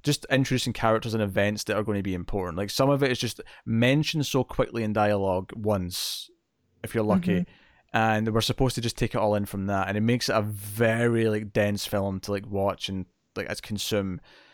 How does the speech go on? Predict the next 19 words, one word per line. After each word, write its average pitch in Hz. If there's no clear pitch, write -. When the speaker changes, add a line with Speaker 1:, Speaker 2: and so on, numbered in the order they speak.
Speaker 1:
Um, 98
and 139
some 185
of 220
that 175
adds, 143
but 147
again, 151
the 123
tone's 151
great. 135
It's 117
inventive 120
in 117
its 110
ti-, 107
time 110
travel 110
rules. 110